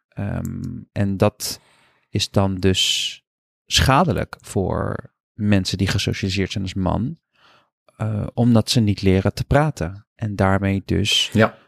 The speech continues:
Speaker 1: op een gegeven moment wordt de druk zo hoog, wat betreft mentale gezondheid, dat voor sommigen, ehm, uit het leven stappen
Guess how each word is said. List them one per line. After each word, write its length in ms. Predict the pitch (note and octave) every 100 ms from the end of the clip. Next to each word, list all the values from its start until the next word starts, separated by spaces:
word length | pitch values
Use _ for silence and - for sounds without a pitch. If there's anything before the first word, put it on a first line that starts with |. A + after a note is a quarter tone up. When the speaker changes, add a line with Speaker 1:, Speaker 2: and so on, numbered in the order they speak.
| _
Speaker 1:
op 160 | B2 -
een 60 |
gegeven 400 | - G#2+ G2+ G#2
moment 340 | G2 F#2+ - -
wordt 160 | G2+ -
de 80 | -
druk 240 | G2+ F#2+
zo 300 | - A2 D3
hoog, 600 | A2 - A2 C3+ - - _ _ _ _ _
wat 120 | -
betreft 320 | G#2 - F#2+
mentale 320 | G2+ F#2 F2+ F#2
gezondheid, 600 | F#2 F#2 F#2 F#2 F#2 - _ _ _ _ _
dat 240 | - F#2+ -
voor 120 | G2+
sommigen, 880 | - C3 D3+ - F#2 F2 A2 D3 - -
ehm, 640 | A2+ G#2 G#2+ F#2+ - D#2 - - -
uit 160 | G#2+
het 100 | G2
leven 280 | G2+ A#2 C#3
stappen 680 | - F2 - E2+ G#2 D#3+